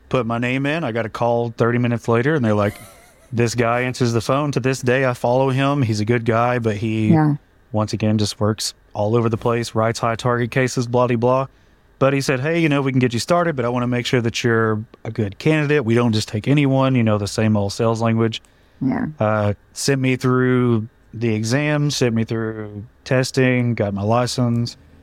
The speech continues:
Speaker 1: And I was about three minutes from signing all my contracts. And I was like, "You know what? I'm gonna get on YouTube and I'm gonna look up F F L, like, F F L scam, F F L this."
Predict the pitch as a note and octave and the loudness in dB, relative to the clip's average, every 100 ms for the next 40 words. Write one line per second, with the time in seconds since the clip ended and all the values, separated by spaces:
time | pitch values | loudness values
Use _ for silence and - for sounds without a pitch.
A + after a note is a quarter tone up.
0 | _ - G#2+ A#2+ D3 D#3+ C3+ A#2 A2 G2+ | _ -4 0 0 0 -2 0 2 2 0
1 | - - A#2+ B2 C3+ B2 C3 - - - | -6 -6 0 2 2 2 0 -2 -4 -2
2 | A2+ - A#2+ A#2 A2+ A#2 G#2+ G2+ A#2 A#2+ | 0 2 2 2 2 2 0 0 0 0
3 | D3+ E3 - - - - _ - - B2 | -2 -2 -4 -12 -16 -20 _ -20 -6 -2
4 | B2+ B2+ B2+ B2+ C3+ A3+ D#3+ E3 F#3+ C3 | 0 0 0 -2 2 4 4 2 2 0
5 | B2 A#2 A2 A2+ - B2 A#2 A2+ A#2+ A2 | 0 2 2 2 2 0 0 -2 0 0
6 | A2 A#2+ A#2+ G#2 A#2 G#2 A2+ A#2 A#2 A2+ | 0 0 0 0 -2 0 0 2 0 0
7 | G2 - C#3 C#3+ C#3 C3 - B2+ G#2+ G2 | -2 -2 -2 0 0 0 0 0 0 0
8 | A2 B2 A2+ A#2+ A2 G#2 - | -2 -2 0 0 0 -4 -6